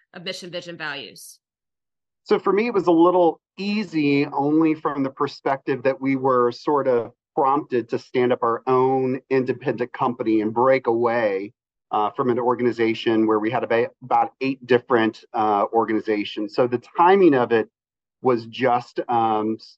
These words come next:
Speaker 2: super appropriate, and it allowed us to really focus on and think about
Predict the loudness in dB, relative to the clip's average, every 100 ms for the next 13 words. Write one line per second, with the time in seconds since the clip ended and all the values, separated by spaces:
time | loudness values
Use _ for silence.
0 | _ _ -6 0 2 4 0 -2 -4 0
1 | 0 0 0 2 0 -2 -2 -2 -2 0
2 | 2 2 0 -2 -4 -4 -6 -18 _ -10
3 | -6 -2 -2 -2 0 2 4 2 0 -2
4 | -2 -4 -10 -4 0 2 2 -2 -8 -12
5 | -2 -2 0 -2 0 0